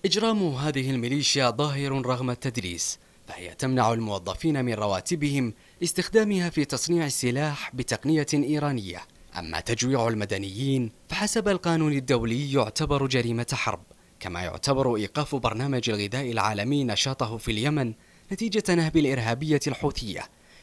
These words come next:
لغذاء اليمنيين وبيعه دليل آخر يثبت الإجرام المغلف المستمد من الثورة الإيرانية.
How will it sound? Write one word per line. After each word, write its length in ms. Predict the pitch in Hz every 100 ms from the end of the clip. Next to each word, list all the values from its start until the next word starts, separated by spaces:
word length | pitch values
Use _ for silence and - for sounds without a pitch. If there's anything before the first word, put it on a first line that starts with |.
| -
لغذاء 420 | 87 90 131 110
اليمنيين 680 | 120 107 104 98 104 151 135
وبيعه 580 | 123 110 165 151 139 117 - - - -
دليل 460 | 220 226 214 202
آخر 460 | 120 107 131 85 - - - - -
يثبت 340 | 90 - 85 101
الإجرام 480 | 82 92 135 135
المغلف 760 | 127 113 110 180 165 143 - - - - -
المستمد 720 | 233 226 214 - 185 180 156
من 180 | 170 156
الثورة 420 | 139 - 143 135 -
الإيرانية. 960 | 127 107 - 180 170 160 127 87 85